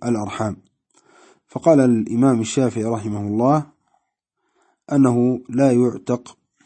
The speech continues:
غيرهما بالملك، لا الأخوة ولا غيرهم، فلا يعتق سوى الآباء والأبناء.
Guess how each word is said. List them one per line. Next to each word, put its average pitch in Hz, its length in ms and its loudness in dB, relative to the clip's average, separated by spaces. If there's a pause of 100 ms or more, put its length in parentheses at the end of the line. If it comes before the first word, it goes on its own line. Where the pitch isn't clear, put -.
(1120)
غيرهما 117 920 0 (180)
بالملك، 113 580 -2 (220)
لا 131 80 2
الأخوة 143 600 -2 (200)
ولا 123 480 -2 (600)
غيرهم، 107 680 0 (460)
فلا 120 340 -2
يعتق 131 400 -4
سوى 120 280 -2
الآباء 113 580 -4 (140)
والأبناء. 113 920 -6